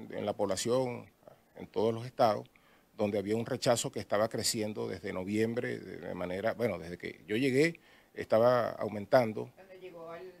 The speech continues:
Speaker 1: Al sebin, sí, eh, estaba aumentando y él no le prestaba mucha atención. En algunos momentos le,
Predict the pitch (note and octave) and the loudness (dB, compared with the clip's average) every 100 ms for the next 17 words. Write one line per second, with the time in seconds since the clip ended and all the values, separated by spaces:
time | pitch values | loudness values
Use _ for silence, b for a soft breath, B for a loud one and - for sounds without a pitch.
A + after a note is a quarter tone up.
0 | - A2 - A2+ A2 G2 F2 - G2+ E2+ | -4 -2 0 0 0 -2 -6 -8 -8 -8
1 | - A#2+ G#2 F2+ G#2+ A2+ B2+ C3+ C#3+ A2+ | -12 -6 -6 0 0 2 0 2 4 2
2 | A2 - G#2 G2+ G#2 A#2 B2 _ - A2+ | 0 -6 -8 -4 -4 -4 -8 _ -6 0
3 | B2 A#2+ G#2+ C#3 G#2+ G2+ G#2 A2+ G2+ F#2+ | 0 -2 -2 0 0 -4 -8 -8 -6 -4
4 | G2+ E2+ - - _ _ - G#2+ A2 B2 | -4 -6 -12 -20 _ _ -8 -6 -4 -2
5 | C#3+ B2 A2+ C3 C3 A2 | -2 -2 -2 -4 -4 -4